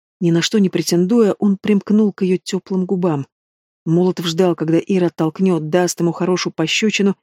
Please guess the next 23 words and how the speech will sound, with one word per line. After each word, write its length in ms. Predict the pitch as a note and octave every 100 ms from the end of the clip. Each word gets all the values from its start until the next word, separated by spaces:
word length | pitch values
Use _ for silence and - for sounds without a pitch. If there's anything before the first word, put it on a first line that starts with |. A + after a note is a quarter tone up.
| _ -
и 80 | G3
выгонит 440 | G3 G#3+ G#3 F#3+
из 160 | - -
своего 260 | F#3 F3
дома. 300 | E3+ D3 C3+ - _ _ _ _ _
Но 140 | D3+ D#3
она 120 | D#3+
не 100 | E3
оттолкнула, 600 | - F3+ F3 A3+ A3 D#3+
а 40 | D3+
только 360 | - F3+ F3+
сама 360 | - F#3+ G3 E3+
сильнее 380 | - E3 D#3+ D#3
прижалась 460 | D3+ E3+ G#3+ G#3
к 80 | -
нему, 220 | G3+ G3 - _ _
обхватывая 580 | G3 - - F#3 F3+ F3
руками 360 | F3 - C3+ C3+
шею. 340 | - C3 C3 _ _ _ _ _
От 120 | - -
такого 360 | D3+ - F3
поворота 440 | - C#3+ D3+ D3 D3+
событий 540 | C#3+ D3+ G3 -